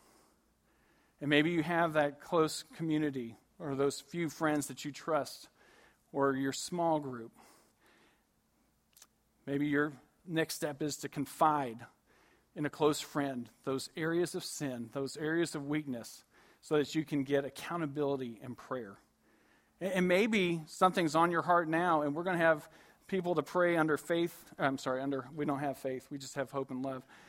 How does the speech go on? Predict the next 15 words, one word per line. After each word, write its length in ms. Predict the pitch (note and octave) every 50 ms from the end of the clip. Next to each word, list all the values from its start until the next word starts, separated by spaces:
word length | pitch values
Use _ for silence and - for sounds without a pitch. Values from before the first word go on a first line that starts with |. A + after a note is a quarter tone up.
| - - -
Um, 400 | - E3+ D#3+ D3 C3+ B2 A#2+ A#2+ - - - - - - - - - - - - - - - - - - - - - - - - - - - - - - - - - - - _ - - -
um, 720 | G#3 F3+ F3 E3 D#3 D3 C3+ B2 C3+ C#3 C#3 F3+ D#3+ C#3+ - - _ - -
to 100 | F#3+ F3+
pray 320 | - - G3+ G#3+ G#3+ A3+
with 240 | G#3+ F3+ D#3 - -
you. 200 | C3+ A2+ G2+ - - _ _ _ -
You 80 | F3+
know, 120 | D3 C#3 C#3+
come 240 | - - - A3 A#3
up 200 | A#3+ A3+ - G3
and 160 | E3 D3+ -
pray 220 | - G3+ G#3 A3
whatever 340 | G#3+ G3+ G3+ G3+ G3 F#3+ F#3+
God's 340 | F3 F3+ F3 F#3 F#3+ F3+ D#3+
on, 160 | F3 F#3 F#3